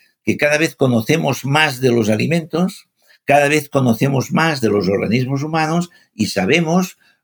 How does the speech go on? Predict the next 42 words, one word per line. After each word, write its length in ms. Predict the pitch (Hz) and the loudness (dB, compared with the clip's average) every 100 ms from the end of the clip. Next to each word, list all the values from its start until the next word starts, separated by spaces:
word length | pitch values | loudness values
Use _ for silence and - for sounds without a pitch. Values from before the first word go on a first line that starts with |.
| _ | _
¿eh? 220 | 131 175 | -4 -2
o 120 | - - | -2 -2
saben, 460 | - 135 120 175 | 0 0 0 -2
vaya, 260 | - 117 - | -2 0 2
yo 180 | - - | 2 0
no 160 | - | 0
lo 120 | 185 | -2
sé 200 | - 139 | 0 0
porque 200 | 196 92 | 0 -2
no 120 | - - | -2 -4
soy 240 | 95 95 | -4 -4
médico 360 | 98 113 113 98 | 0 0 0 0
ni 80 | |
nutricionista, 480 | 98 95 131 151 160 | 0 0 -2 -2 -2
pero 240 | 123 139 - 123 _ _ | -2 -2 -2 -12 _ _
se 220 | _ - | _ -10
sabe 440 | 90 104 120 - - _ | -2 0 0 0 -6 _
con 220 | - 90 | -2 -2
una 200 | 104 113 | 0 0
cierta, 720 | 95 113 123 117 90 90 - - - | 0 2 2 0 -4 -4 -6 -12 -12
eh, 480 | 95 92 92 92 92 | -8 -6 -4 -4 -6
precisión 760 | - 98 - 113 170 170 175 180 _ _ _ _ - | -4 -4 -4 -2 0 2 0 -2 _ _ _ _ 2
qué 300 | 180 156 175 | 4 4 2
efecto 720 | 131 - 165 185 - 165 170 | 0 0 -2 -2 -2 -2 0
puede 260 | - 131 143 | 0 0 0
tener 480 | 143 147 151 165 - | -2 -2 0 0 -2
la 120 | - | 0
ingesta 440 | 196 - 139 120 110 | 0 0 0 0 -2
de 120 | 104 | 0
un 80 | 107 | 0
alimento 560 | 131 147 143 139 160 - | 0 0 -2 -4 -4 -2
o 160 | 95 | 0
la 80 | 95 | 0
ingesta 500 | 95 90 127 127 165 | 0 0 -2 0 0
de 100 | 151 | 2
un 120 | 110 | 2
nutriente, 720 | 80 80 165 185 - - - _ - | 0 -2 0 0 -2 -10 -18 _ -8
¿eh? 220 | - - - - _ | -6 -6 -10 -20 _
Porque 260 | 76 - - | -16 -14 -6
ahora 180 | 90 | -4
también 280 | 92 92 90 | -2 0 0
tenemos 340 | 101 95 - | 0 0 -2